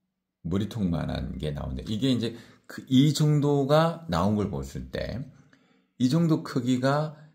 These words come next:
크리스탈이 되는 다이아몬드가 나올 거라는 걸 예상할 수 있는 거죠.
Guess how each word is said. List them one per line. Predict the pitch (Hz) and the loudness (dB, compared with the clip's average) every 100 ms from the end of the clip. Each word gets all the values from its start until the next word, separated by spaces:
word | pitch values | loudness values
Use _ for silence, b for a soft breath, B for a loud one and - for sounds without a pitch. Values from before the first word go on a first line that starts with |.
| B _ | B _
크리스탈이 | - - 190 - 190 170 156 | -2 0 0 2 4 4 4
되는 | 131 113 113 107 107 101 95 - - | 4 2 2 2 2 2 2 0 -10
다이아몬드가 | - 85 101 98 78 65 67 - - - _ _ _ _ | -6 -2 0 2 0 -2 -6 -8 -10 -20 _ _ _ _
나올 | 67 69 80 | -8 -6 -4
거라는 | - 71 64 | -2 -2 -4
걸 | 62 | -6
예상할 | 65 71 71 69 | -6 -6 -8 -8
수 | - 69 | -10 -14
있는 | 69 - | -14 -16
거죠. | - - | -20 -20